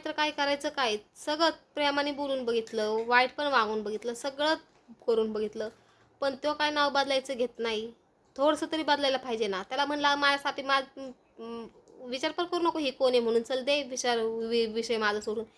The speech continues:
पण पोराचा विचार कर ना, पोराला तरी म्हण ना, "हा, हे माझं पोरगं आहे," त्यासाठी तर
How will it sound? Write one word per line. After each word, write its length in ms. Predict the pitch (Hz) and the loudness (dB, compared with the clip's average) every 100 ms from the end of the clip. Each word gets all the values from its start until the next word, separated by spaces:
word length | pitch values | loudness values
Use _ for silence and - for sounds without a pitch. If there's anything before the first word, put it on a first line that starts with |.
| _ _ _ _ _ - | _ _ _ _ _ -8
पण 120 | 240 | -8
पोराचा 420 | 226 269 285 302 | 0 2 2 0
विचार 280 | 311 294 262 | -2 -2 -2
कर 220 | 247 254 | -2 -4
ना, 180 | 285 285 254 | -2 0 0
पोराला 420 | 285 285 285 294 | 0 0 0 -2
तरी 100 | 302 | -2
म्हण 160 | 294 277 | -2 0
ना, 120 | 269 | 2
"हा, 160 | 254 247 | 4 6
हे 120 | 240 | 4
माझं 260 | 240 233 233 | 2 -2 -2
पोरगं 380 | 240 226 220 | 0 0 0
आहे," 180 | 226 208 - _ _ _ | 0 -2 -4 _ _ _
त्यासाठी 380 | 240 254 269 277 | 0 0 0 -4
तर 80 | 285 | -6